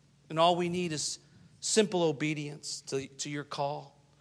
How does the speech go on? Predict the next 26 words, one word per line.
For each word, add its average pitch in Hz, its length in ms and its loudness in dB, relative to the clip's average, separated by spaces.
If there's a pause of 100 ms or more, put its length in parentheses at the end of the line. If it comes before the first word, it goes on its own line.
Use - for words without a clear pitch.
(1000)
With 185 140 4
every 202 160 6
head 196 240 6
bowed 180 240 12
and 180 80 4
every 196 240 4
eye 196 180 4
closed, 151 680 -4 (920)
is - 100 -12
there, 180 100 0 (280)
can 202 120 6
I 220 100 10
pray 220 360 6
for 208 180 -2
you 202 180 0
today? 190 300 0
If 185 80 -4
you 202 80 -4
slip - 260 0
up 208 160 2
your 196 100 -4
hand 185 160 2
and 180 120 -2
say, 170 180 -2 (380)
"Brother 208 200 6
Scott, 190 480 -2